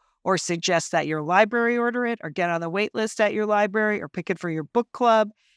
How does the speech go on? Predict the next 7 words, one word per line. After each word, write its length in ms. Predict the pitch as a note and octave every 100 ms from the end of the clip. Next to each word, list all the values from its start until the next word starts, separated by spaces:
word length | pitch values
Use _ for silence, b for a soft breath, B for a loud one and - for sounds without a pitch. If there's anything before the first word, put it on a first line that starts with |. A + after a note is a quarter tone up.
| -
It's 180 | F#3+ -
about 240 | G3 F#3 F3
a 80 |
Japanese 640 | E3+ G3 F#3+ G#3 A3+ A3+ -
American 680 | G3 F3+ F3 - F3 E3+
nurse's 460 | E3+ F3+ - G3 -
aide. 420 | - D#3 C#3 A#2+